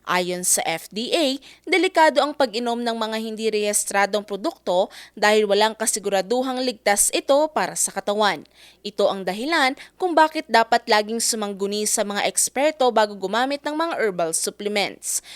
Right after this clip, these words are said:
Sa mga probinsya naman, marami pa ring taong naniniwala sa kapangyarihan ng paragis. Ginagawa nila itong tsaa o kaya ipinapakulo ang mga dahon at iniinom ang sabaw nito. Pero huwag mag-self-medicate o basta na lang uminom ng herbal medicine kapag masama ang pakiramdam.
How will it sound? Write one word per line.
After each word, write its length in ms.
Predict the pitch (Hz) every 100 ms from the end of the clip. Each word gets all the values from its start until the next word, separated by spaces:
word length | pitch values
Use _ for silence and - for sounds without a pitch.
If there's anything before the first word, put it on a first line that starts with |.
| -
Sa 200 | - 226
mga 240 | 214 208 202
probinsya 480 | 202 180 170 -
naman, 400 | 202 285 311 254 269 - -
marami 400 | 381 370 339 339
pa 160 | 330
ring 120 | 311 302
taong 280 | 269 254 269
naniniwala 600 | 254 247 233 220 240 247
sa 160 | 254
kapangyarihan 760 | 254 233 226 190 185 226 262 269
ng 160 | 233 170
paragis. 720 | 185 190 190 190 185 - - - - -
Ginagawa 500 | 185 185 175 170 175
nila 220 | 175 175 170
itong 300 | 175 160 165
tsaa 480 | 247 269 262 220 226 - -
o 80 | 381
kaya 320 | 339 339 311
ipinapakulo 760 | 311 311 277 269 - 269 262 233
ang 80 | 247
mga 240 | 240 220
dahon 400 | 190 226 240 247
at 100 | 226 202
iniinom 500 | 196 214 294 311 294
ang 220 | 208 196
sabaw 320 | - 262 233
nito. 480 | 170 175 - 180 - _ - _
Pero 460 | 185 170 185 226 - _ _
huwag 320 | 214 202 185 185
mag-self-medicate 1120 | 185 - 196 180 - 175 175 226 311 302 -
o 80 | 302
basta 380 | 302 311 311 302
na 100 | 302
lang 140 | 302
uminom 320 | 277 262 262
ng 180 | 262 233
herbal 380 | - 220 208 196
medicine 560 | 190 202 285 302 277
kapag 260 | 302 302 294
masama 460 | 320 330 349 311 170
ang 80 | 180
pakiramdam. 720 | - 202 202 202 190 160